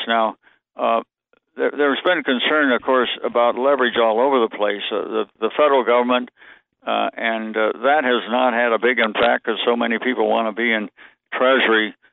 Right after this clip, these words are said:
securities that there's been plenty of money to finance it. But the real problems with leverage, I think, are more in the, in the private sector. Uh, again, it's nothing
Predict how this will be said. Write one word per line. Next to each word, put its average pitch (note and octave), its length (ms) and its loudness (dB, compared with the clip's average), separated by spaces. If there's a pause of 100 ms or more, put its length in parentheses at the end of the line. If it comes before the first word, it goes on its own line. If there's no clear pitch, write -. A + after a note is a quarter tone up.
(240)
securities A#2 720 0
that A2+ 160 -2
there's A2 200 -6
been A2 280 -6 (260)
plenty C3+ 300 0
of G#2+ 80 -2
money A#2 340 0
to G2+ 100 -2 (100)
finance B2 440 0
it. G#2 140 -8 (640)
But A#2 80 0
the C3 80 -4
real D#3+ 220 0
problems B2 420 -2
with G2 160 -12
leverage, A2 480 0
I G#2 80 -4
think, A#2 220 -6
are G#2 100 -4
more A2 300 -4
in G#2 100 -6
the, G#2 160 -8
in G#2+ 140 -8
the G2+ 100 -12
private A#2+ 380 0 (120)
sector. G#2 460 -6 (460)
Uh, A2 180 -4 (160)
again, B2+ 400 0
it's - 240 -2
nothing C3+ 460 0